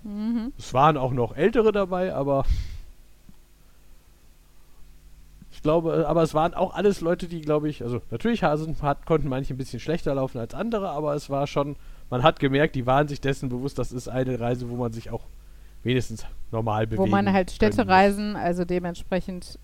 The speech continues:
Speaker 1: mal durch die Stadt laufen muss und so.
Speaker 2: Genau, auch mal ein Stündchen durch die Stadt
Speaker 1: Ja,
Speaker 2: laufen
Speaker 1: gut.
Speaker 2: oder so.
Speaker 1: Ja, also da würde ich auch eigentlich von ausgehen, dass sowas vorher geklärt ist, ne? Dass es da entweder verschiedene Reisen angeboten werden oder Alternativen geboten werden, aber grundsätzlich, äh,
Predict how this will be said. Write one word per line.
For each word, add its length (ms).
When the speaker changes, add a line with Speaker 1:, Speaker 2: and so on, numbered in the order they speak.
Speaker 1:
mal 320
durch 160
die 80
Stadt 220
laufen 320
muss 180
und 140
so. 60
Speaker 2:
Genau, 220
auch 260
mal 100
ein 80
Stündchen 420
durch 140
die 120
Stadt 240
Speaker 1:
Ja, 60
Speaker 2:
laufen 240
Speaker 1:
gut. 100
Speaker 2:
oder 220
so. 220
Speaker 1:
Ja, 180
also 240
da 180
würde 120
ich 140
auch 80
eigentlich 380
von 120
ausgehen, 460
dass 140
sowas 260
vorher 300
geklärt 420
ist, 260
ne? 220
Dass 200
es 120
da 160
entweder 320
verschiedene 460
Reisen 500
angeboten 580
werden 240
oder 220
Alternativen 580
geboten 400
werden, 280
aber 300
grundsätzlich, 760
äh, 340